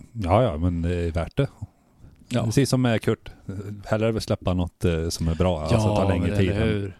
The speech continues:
Speaker 2: Eller hur? Och kunna marknadsföra i tid och så vidare och göra allting utan att stressa skiten.
Speaker 1: Är det album eller en ny E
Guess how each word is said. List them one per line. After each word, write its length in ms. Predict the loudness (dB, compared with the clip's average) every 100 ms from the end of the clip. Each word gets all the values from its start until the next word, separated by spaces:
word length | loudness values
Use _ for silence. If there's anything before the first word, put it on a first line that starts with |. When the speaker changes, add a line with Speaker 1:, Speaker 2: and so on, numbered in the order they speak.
| _
Speaker 2:
Eller 200 | -6 -4
hur? 340 | -2 -2 -4
Och 120 | -6 -6
kunna 160 | -4
marknadsföra 680 | -2 -2 -4 -4 -2 0 0
i 80 | -2
tid 380 | -2 -2 -2 -4
och 100 | -6
så 80 |
vidare 320 | -6 -8 -10 -12
och 140 | -12
göra 340 | -12 -12 -12 -14 -10
allting 340 | -2 0 0 -4
utan 200 | -6 -6
att 60 |
stressa 480 | -2 -2 -2 -2 -2
skiten. 420 | -2 -4 -6 -14 -16 _ _ _ _ _ _ _ _ -2
Speaker 1:
Är 120 | 0
det 100 | 2
album 520 | 2 0 0 0 0
eller 200 | 0 0
en 80 | 0
ny 240 | -2 -2
E 60 | -2